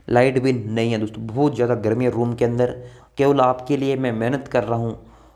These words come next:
प्लीज़ आपसे हाथ जोड़ के मेरी रिक्वेस्ट है कि वीडियो को लाइक कर दो। किसी न किसी दोस्तों साइड में जाके आपके मोबाइल चार्जिंग करके लाता हूँ, फिर आपके लिए क्लास लेता हूँ।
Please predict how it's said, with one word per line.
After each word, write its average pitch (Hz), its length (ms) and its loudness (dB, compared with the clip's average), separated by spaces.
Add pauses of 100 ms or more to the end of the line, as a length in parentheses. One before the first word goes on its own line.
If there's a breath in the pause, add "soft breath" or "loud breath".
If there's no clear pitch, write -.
(600 soft breath)
प्लीज़ 139 400 2
आपसे 123 380 0
हाथ 135 320 0
जोड़ 123 220 0
के 120 140 -4
मेरी 110 280 -6
रिक्वेस्ट 117 440 -4
है 131 60 -4
कि 123 100 -4
वीडियो 113 240 -2
को 113 100 -2
लाइक 107 400 0
कर 123 100 0
दो। 123 120 -2
किसी 147 320 -4
न 127 40 -6
किसी 123 280 -6
दोस्तों - 680 -12
साइड 123 240 2
में 127 180 -2
जाके 123 260 2
आपके 120 260 -2
मोबाइल 113 300 0
चार्जिंग 117 460 -2
करके 110 300 -6
लाता 104 260 0
हूँ, 107 160 -4
फिर - 140 -2
आपके 120 260 -2
लिए 113 120 -2
क्लास 110 340 -2
लेता 104 280 -8
हूँ। 101 160 -12